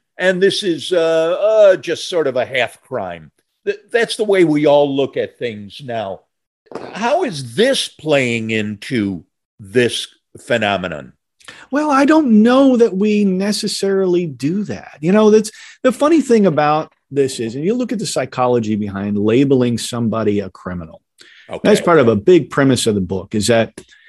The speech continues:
Speaker 2: you know, by taking, right now in America, one out of every three people has a, uh, three adult has a criminal or arrest record of some kind.
Speaker 1: Hmm.
Speaker 2: It's a massive, massive number of people. And so there's always been a criminal class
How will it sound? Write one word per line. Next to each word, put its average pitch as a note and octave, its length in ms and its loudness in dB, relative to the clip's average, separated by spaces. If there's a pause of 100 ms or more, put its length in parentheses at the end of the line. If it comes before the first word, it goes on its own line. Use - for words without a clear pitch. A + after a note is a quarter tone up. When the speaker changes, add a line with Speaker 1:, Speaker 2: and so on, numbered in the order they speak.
(160)
Speaker 2:
you D3 100 2
know, B2+ 140 4
by C#3+ 260 2
taking, E3+ 380 0
right F#3+ 200 2
now A#2 440 -2
in G#2 80 -6
America, G#2+ 640 -6 (420)
one F#3+ 400 4
out D3+ 240 0
of C3 100 4
every A2+ 520 2
three D3+ 400 0
people A2 400 -8
has G#2 260 -4
a, G2 100 -4 (180)
uh, A#2+ 120 -2
three E3+ 220 6
adult - 360 -2 (220)
has B2+ 180 0
a B2 80 4
criminal D3+ 440 2
or A#2+ 180 2
arrest G#2 300 -2
record F#2+ 240 -8
of E2+ 80 -12
some F2+ 180 -6
kind. F2+ 180 -14 (520)
Speaker 1:
Hmm. G3 80 0
Speaker 2:
It's F3+ 120 2
a C3+ 60 4
massive, C3+ 760 2
massive B2+ 440 2
number A2 320 2
of - 120 -14
people. G#2+ 380 -6 (600)
And D3+ 320 2
so F#3+ 120 4
there's F3+ 180 4
always C4 380 2
been E3+ 160 0
a B2+ 60 -2
criminal D#3 500 -4
class B2 720 -6